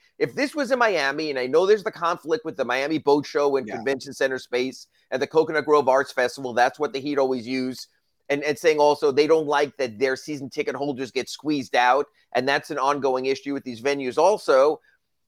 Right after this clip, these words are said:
Speaker 1: But when you look at sort of getting guys out there, I had heard,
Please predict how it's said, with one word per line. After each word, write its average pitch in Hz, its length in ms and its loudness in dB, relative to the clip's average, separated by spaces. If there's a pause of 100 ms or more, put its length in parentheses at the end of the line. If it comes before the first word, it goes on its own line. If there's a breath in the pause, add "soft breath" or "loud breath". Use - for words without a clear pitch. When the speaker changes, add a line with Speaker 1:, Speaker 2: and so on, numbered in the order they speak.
(200)
Speaker 1:
But 202 100 4
when 208 160 2
you 202 120 2
look 254 300 -2
at 392 80 4
sort 262 200 -2
of 139 160 -4
getting 196 300 -2
guys 165 280 4
out 165 260 2
there, 113 220 -2
I 170 140 4
had 254 120 4
heard, 156 280 2